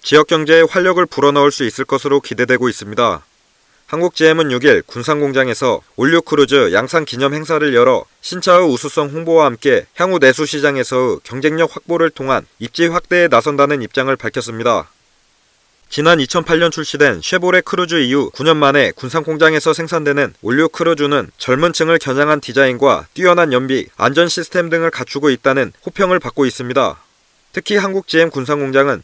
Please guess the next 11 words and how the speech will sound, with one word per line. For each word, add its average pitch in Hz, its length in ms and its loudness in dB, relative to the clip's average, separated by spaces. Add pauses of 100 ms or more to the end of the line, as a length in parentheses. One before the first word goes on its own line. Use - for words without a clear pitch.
전북 156 320 -4
수출액의 143 600 2
오 90 120 -8
퍼센트를 165 560 -2
책임질 170 380 -6
정도 135 580 0
비중 160 320 -2
있는 160 240 2
역할을 143 340 4
담당하고 131 520 0
있어 117 360 -2